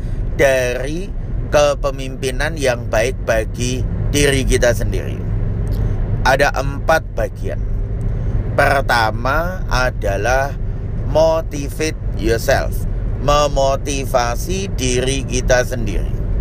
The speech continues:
Setelah itu,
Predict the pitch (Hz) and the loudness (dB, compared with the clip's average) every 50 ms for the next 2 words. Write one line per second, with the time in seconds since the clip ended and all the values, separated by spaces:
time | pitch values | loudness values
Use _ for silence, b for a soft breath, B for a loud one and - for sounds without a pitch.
0 | - - - - - - - - - B B B B B B B B B B B | -2 -2 -2 -2 -2 0 -2 -2 -2 B B B B B B B B B B B
1 | B - - 147 139 - - 123 113 110 107 113 113 110 - 95 92 - 82 87 | B 0 2 2 2 2 2 0 2 2 0 0 0 -2 -2 -2 -2 -2 -2 -2
2 | 92 98 101 107 117 135 151 | -2 -2 -2 -2 -2 -2 -2